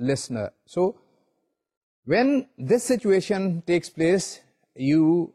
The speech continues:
have to be careful because you are engaged in oral presentation.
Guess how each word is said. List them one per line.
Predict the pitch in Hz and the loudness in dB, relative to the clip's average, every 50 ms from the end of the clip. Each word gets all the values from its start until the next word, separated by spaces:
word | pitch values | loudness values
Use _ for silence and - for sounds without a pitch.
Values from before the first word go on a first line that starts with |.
| _ _ _ | _ _ _
have | - - - 151 151 - - | -18 -8 -6 -6 -6 -6 -4
to | - 151 | -4 -2
be | 139 135 135 147 202 254 _ _ _ _ _ _ _ _ _ - | 2 2 2 2 0 -4 _ _ _ _ _ _ _ _ _ -4
careful | - 156 139 117 - - - 101 87 71 - _ _ _ _ _ _ - | 0 0 0 0 -2 -8 -12 -12 -12 -12 -14 _ _ _ _ _ _ -12
because | 127 123 - 160 156 160 143 - - | -10 -4 0 0 0 0 0 -4 -6
you | - 123 139 151 | -2 0 2 2
are | 147 147 147 | 2 2 2
engaged | 139 135 127 120 123 127 131 131 120 117 | 0 0 0 2 2 2 2 2 0 0
in | 123 120 127 120 - | 0 0 0 -2 -2
oral | 123 123 123 127 151 202 262 285 - _ _ _ _ | -2 0 2 2 2 2 0 -2 -6 _ _ _ _
presentation. | - 131 127 123 131 123 107 - 113 101 95 - - 87 - | -6 -4 -2 0 -2 -2 -2 -4 -8 -8 -10 -12 -18 -20 -20